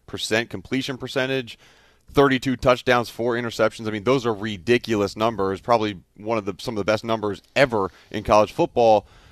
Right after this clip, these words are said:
But I think it's the, the, and this goes into it, maybe it shouldn't, I don't, I don't know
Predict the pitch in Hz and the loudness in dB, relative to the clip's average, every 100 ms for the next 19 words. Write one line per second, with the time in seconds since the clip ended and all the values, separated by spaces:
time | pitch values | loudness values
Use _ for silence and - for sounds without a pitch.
0 | _ _ 147 143 165 156 - 131 127 110 | _ _ 2 4 2 0 -2 -4 -4 2
1 | 110 98 98 - - 92 110 101 104 - | 2 4 0 -8 -12 -6 -6 -4 -8 -10
2 | 85 104 101 95 107 98 131 - 92 104 | -2 -2 -2 -6 -4 -2 -4 -6 -6 -4
3 | 107 95 - 90 120 - - 95 101 80 | -4 -8 -8 -12 -12 -14 -6 -6 -4 -4
4 | 101 92 95 101 | -4 -4 -6 -8